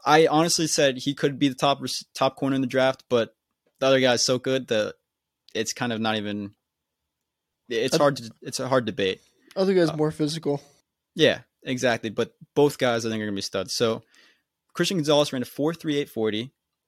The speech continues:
Speaker 1: a forty-one and a half inch vert, and had eleven foot one inch broad jump. And as a corner, you wanna have those athletic traits to you, so you can make quick cuts. You know, you can do all this stuff super fast, 'cause footwork and everything like that on the line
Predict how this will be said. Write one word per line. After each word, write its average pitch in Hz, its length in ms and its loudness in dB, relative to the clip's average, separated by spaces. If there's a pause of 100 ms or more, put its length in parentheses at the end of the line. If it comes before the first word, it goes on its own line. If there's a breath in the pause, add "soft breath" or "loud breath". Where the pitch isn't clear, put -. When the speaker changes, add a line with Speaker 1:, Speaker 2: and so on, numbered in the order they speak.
(240)
Speaker 1:
a 123 40 -8
forty-one 156 520 -2
and 143 100 -2
a 131 40 -2
half 127 200 -4
inch 127 220 -4
vert, 101 300 -2 (560)
and 120 260 0
had 127 160 -2
eleven 127 320 0
foot 127 320 -2
one 117 160 -4
inch 110 220 -4
broad 95 320 -2
jump. 101 360 -6
And 113 400 -6
as 135 200 -2
a 135 40 -4
corner, 139 360 0
you 127 100 4
wanna 131 220 0
have 127 220 -2
those 123 240 -2
athletic 113 380 -4
traits 131 320 -4
to 120 100 -6
you, 113 120 -4
so 113 140 -6
you 113 100 -4
can 113 120 -6
make 101 180 -4
quick 160 200 -4
cuts. - 480 -4 (380)
You 113 100 -4
know, 120 100 2
you 120 160 0
can 113 360 -6 (640)
do 139 140 0
all 135 180 4
this 143 140 0
stuff 120 300 -2
super 139 260 -4
fast, 101 520 -4
'cause 117 260 -8 (300)
footwork 160 440 2
and 147 60 0
everything 139 220 2
like 131 100 -2
that 139 160 2
on 135 80 0
the 123 80 0
line 135 380 -2